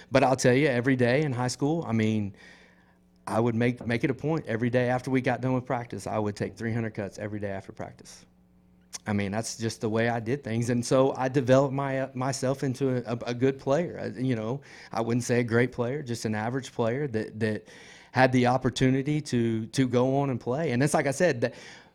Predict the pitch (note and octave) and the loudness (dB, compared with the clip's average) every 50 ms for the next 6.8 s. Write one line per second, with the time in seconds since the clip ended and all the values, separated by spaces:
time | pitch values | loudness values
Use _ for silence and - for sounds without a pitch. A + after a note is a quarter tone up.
0 | _ _ _ - - B2 C#3+ D3 - G3+ G#3 - - E3+ D3 C#3 C3 - C#3 B2+ | _ _ _ -4 2 4 4 4 4 2 0 0 2 2 4 4 4 4 4 4
1 | A#2 - B2+ C3 C#3+ D3+ C3+ D3 C#3+ C3 A#2+ - - _ _ _ _ - - - | 4 4 6 8 8 8 8 8 6 4 4 0 -4 _ _ _ _ -10 -8 -6
2 | A#2 A#2+ A2+ G#2+ G2+ A2+ A2 G#2+ - A#2 B2 C3 C3+ A#2+ G#2+ A#2+ A2+ A2 A2 G#2+ | -2 -2 -2 -2 0 -2 -2 -4 -2 0 2 2 4 4 4 4 4 2 2 0
3 | - B2+ B2+ B2 - C3+ A#2+ - C#3 B2+ B2 B2 A#2 A2 G#2+ - B2+ A2+ G#2 - | 0 -2 -2 0 0 -2 -2 0 0 2 2 2 2 0 0 0 0 0 0 -2
4 | - G2+ - G2+ F#2+ F#2+ C#3 G3 G#3+ E3+ B2+ A2+ G#2+ G#2 A2 G#2 G2+ A2 C3+ E3+ | -6 -8 -8 -6 -4 -2 0 0 2 2 0 0 0 0 -2 -2 -2 -2 -2 -2
5 | D#3+ A2+ G2+ G#2 G2 F#2+ - - A#2 G#2 - - G#2 B2+ D#3 D#3 C#3 C#3+ D#3 C#3+ | 0 -2 -4 -6 -10 -8 -2 -2 -2 -2 -2 -2 2 4 4 4 6 6 4 4
6 | G#2+ G2 - A#2 G#2+ G2+ B2+ C#3 C3 - - - - - - | 4 2 0 -2 0 2 2 2 2 0 -4 -14 -16 -18 -20